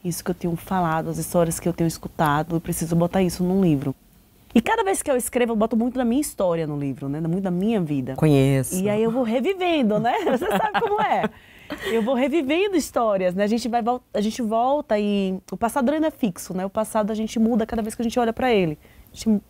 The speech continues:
Speaker 1: vai recontando o passado.
Speaker 2: Sim.
Speaker 1: Então é interessante, eu voltei em algumas coisas que eu já não aplicava tanto, pra falar, cara, isso aqui funcionou por tanto tempo, por que que eu parei?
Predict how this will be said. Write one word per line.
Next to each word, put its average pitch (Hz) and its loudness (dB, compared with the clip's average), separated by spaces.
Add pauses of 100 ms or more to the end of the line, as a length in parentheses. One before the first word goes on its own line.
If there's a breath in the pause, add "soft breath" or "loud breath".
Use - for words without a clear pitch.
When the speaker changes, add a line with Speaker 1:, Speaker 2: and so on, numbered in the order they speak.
(120)
Speaker 1:
vai 185 4
recontando 226 2
o - -6
passado. 170 -6 (100)
Speaker 2:
Sim. 151 -4 (140)
Speaker 1:
Então 196 2
é - 6
interessante, 233 0
eu 202 0
voltei 220 2 (100)
em 208 2
algumas 208 0
coisas 202 -2
que - -6
eu 202 -4
já 202 0
não 202 0
aplicava 196 -2
tanto, 202 -2
pra - -20
falar, 190 -4
cara, 196 -2
isso 185 -2
aqui 196 -8
funcionou 202 0
por - -18
tanto 240 0
tempo, 202 2
por - -10
que - -8
que - -8
eu - -2
parei? 175 -2